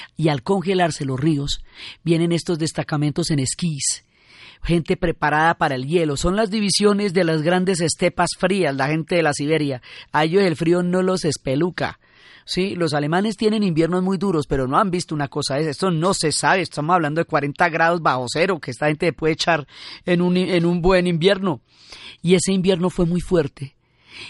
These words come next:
Y mientras tanto, porque como el ataque es simultáneo en varias partes, van a, a suceder dos episodios que son absolutamente aterradores.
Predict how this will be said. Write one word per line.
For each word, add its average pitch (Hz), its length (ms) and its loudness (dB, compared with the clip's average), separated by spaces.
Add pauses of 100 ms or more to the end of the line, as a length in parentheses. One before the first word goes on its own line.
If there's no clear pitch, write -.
(100)
Y 196 140 4
mientras 180 520 4
tanto, - 480 0 (500)
porque 175 280 0
como 156 200 0
el 151 60 2
ataque 190 380 -2
es 208 100 -2
simultáneo 180 760 0
en 170 180 -2
varias 175 400 -2
partes, - 680 -4 (720)
van 175 280 2
a, 196 140 2
a 175 180 0 (120)
suceder 156 480 -2
dos 185 200 0
episodios 175 720 -4
que 160 120 -8
son 151 200 -6
absolutamente 160 800 -6
aterradores. 151 840 0